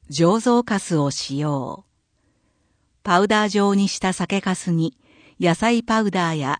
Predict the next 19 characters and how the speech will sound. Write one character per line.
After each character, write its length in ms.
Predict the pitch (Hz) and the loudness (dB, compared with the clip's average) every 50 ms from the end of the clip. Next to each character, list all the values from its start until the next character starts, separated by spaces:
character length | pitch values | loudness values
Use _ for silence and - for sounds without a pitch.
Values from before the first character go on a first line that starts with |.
| _ - | _ -10
生 340 | - - - 170 175 196 220 | -8 -2 0 2 4 4 4
姜 200 | 226 214 208 208 | 4 4 4 2
を 40 | 190 | 2
配 260 | 170 180 170 196 208 | 0 0 0 2 2
合 240 | 196 185 180 180 170 | 2 2 2 0 0
し 220 | - - - - | -2 -6 -8 -8
た 180 | 160 139 139 - _ _ _ _ _ _ | -8 -8 -8 -8 _ _ _ _ _ _
サ 220 | - - - 160 165 | -10 -4 -2 0 2
ラ 140 | 190 208 208 | 2 2 2
ダ 140 | 208 196 | 2 0
ラ 140 | 190 190 190 | 0 -2 -4
テ、 260 | - - - - - _ _ _ _ _ _ _ _ - | -6 -8 -12 -12 -12 _ _ _ _ _ _ _ _ -12
ジ 220 | - 147 160 175 196 | -4 2 4 6 6
ン 100 | 214 214 | 6 4
ジ 100 | - 208 | 4 2
ャ 160 | 196 190 185 | 2 2 2
ー 40 | 175 | 2
ラ 120 | 175 170 | 0 -4
テ。 260 | - - - - - | -4 -8 -14 -14 -14